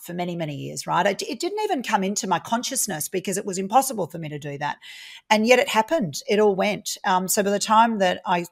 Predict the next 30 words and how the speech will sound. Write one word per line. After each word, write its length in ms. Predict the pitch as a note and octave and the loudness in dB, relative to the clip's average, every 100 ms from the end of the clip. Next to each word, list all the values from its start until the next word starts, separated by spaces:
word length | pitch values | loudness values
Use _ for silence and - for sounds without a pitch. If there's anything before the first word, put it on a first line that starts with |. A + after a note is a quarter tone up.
| - | 0
I 120 | E3+ | 2
separated, 880 | E3+ F#3 F#3 G3 D#3 D#3+ - G#3 G#3+ - - - _ | 2 2 0 0 0 -2 -4 -4 -6 -12 -20 -20 _
there 100 | G#3+ | 2
was 200 | G#3 - - _ _ _ - _ | 2 0 -8 _ _ _ -20 _
one 460 | - G#3 G#3+ A#3+ B3 | -6 2 6 6 4
property 440 | - G3+ G3 F#3 | 2 2 2 -4
in 60 | F3+ | 0
our 140 | E3+ | 0
super 320 | E3+ F3+ F3 | 0 -2 -4
fund 420 | E3+ F3+ E3 D#3+ D#3+ | -6 -4 -4 -4 -4
left. 320 | E3+ G3+ - | 0 0 -2
There 100 | F#3 | -6
was 140 | F3 | -6
nothing 460 | F#3 F#3+ F#3+ F#3+ F3+ | -4 0 0 0 -4
else 140 | E3 | -4
left. 120 | D#3 | -4
There 80 | E3+ | -6
was 120 | D#3 | -6
no 100 | E3 | -6
business. 420 | D#3 A#3+ A3+ A#3+ - | -4 -4 -2 -2 -2
There 100 | E3+ | -4
was 120 | E3 | -6
no 120 | D#3+ | -6
money. 500 | E3+ G#3+ A3 G#3+ G#3 - - - | 2 4 4 2 -2 -8 -10 -4
There 100 | E3 | -2
was 120 | D#3+ | -2
a 40 | |
lot 160 | E3+ E3 | 0 0
of 120 | D#3+ | 0
debt. 340 | G#3 G#3 G3 | 6 6 6